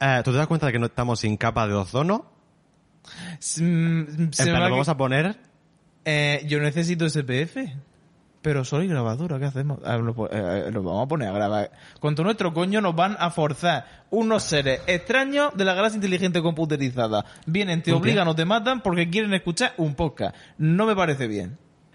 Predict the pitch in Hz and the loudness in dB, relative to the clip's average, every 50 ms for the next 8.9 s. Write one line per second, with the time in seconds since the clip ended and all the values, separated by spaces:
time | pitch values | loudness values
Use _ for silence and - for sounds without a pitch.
0 | _ _ _ - 123 120 120 117 120 - 113 - 127 131 156 165 160 151 120 113 | _ _ _ 0 2 2 2 2 2 0 0 0 0 0 2 2 2 2 2 0
1 | 98 107 107 117 135 123 117 120 127 123 123 113 - 110 92 101 110 113 104 - | 0 0 0 2 2 2 2 2 2 2 2 0 0 -2 -2 0 0 0 0 0
2 | 113 110 - 104 104 113 127 139 151 160 156 120 113 131 143 175 175 - - 156 | -2 -2 0 0 0 0 0 0 0 0 -2 -2 -2 -2 0 -2 -2 0 0 -2
3 | 165 156 143 139 151 175 175 185 160 185 175 208 185 - 139 135 135 151 175 160 | -2 0 0 0 0 0 0 -2 -2 -2 -2 -2 0 0 0 0 0 0 0 0
4 | 151 120 90 - - - - - 160 151 143 139 139 135 131 131 139 160 196 214 | 0 0 0 -2 -6 -10 -6 -2 0 0 0 2 2 2 2 2 2 2 0 0
5 | 233 226 - - 160 156 143 143 139 143 139 147 156 151 156 156 156 165 196 208 | -2 -4 -4 -2 0 0 2 2 2 0 0 0 0 0 2 2 2 2 2 0
6 | 202 214 175 160 147 143 135 131 131 131 165 226 285 - _ _ _ - _ _ | 0 0 0 0 0 0 0 -2 -2 -2 -4 -4 -6 -8 _ _ _ -20 _ _
7 | _ _ _ _ _ _ _ _ - 107 104 92 87 - 90 92 92 90 - 80 | _ _ _ _ _ _ _ _ -6 -4 -2 -2 -2 -2 -2 -2 -4 -4 -6 -8
8 | 82 87 - 101 98 101 95 95 92 87 - 101 98 92 78 - - - | -10 -8 -6 -4 -2 -2 0 0 0 0 0 -2 -2 -2 -4 -6 -10 -14